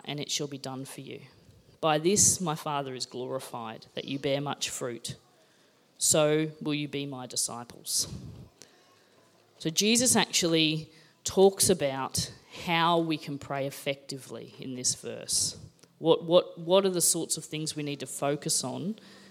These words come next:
to pray with effect, to pray and see breakthrough, to pray and see healing, to pray and see answers to our prayers? First thing is abiding.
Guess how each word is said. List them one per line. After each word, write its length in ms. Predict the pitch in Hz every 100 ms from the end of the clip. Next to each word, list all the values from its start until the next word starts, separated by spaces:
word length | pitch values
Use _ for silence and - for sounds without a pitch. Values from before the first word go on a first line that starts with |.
| -
to 100 | 156
pray 300 | - 160 156
with 180 | 156 135
effect, 680 | - - 120 - - - -
to 60 |
pray 640 | 151 - 185 175 139 165 196 - - -
and 120 | 156
see 200 | - 156
breakthrough, 680 | - 139 135 110 - 131 123
to 100 | 135
pray 400 | - 165 165 -
and 120 | 156
see 140 | -
healing, 460 | 139 139 139 135 123
to 100 | -
pray 440 | - 156 151 151 156 - - - - -
and 160 | 151
see 240 | 151 156 -
answers 440 | 147 - 156 143
to 180 | - 139
our 80 | 127
prayers? 720 | - 123 123 - - - - _ _ _ _ _ _ _ _ _ _ - - _ _ _ _ _ _ _
First 420 | - 196 214 -
thing 220 | 190 165 143
is 120 | 143
abiding. 600 | 139 131 131 135 127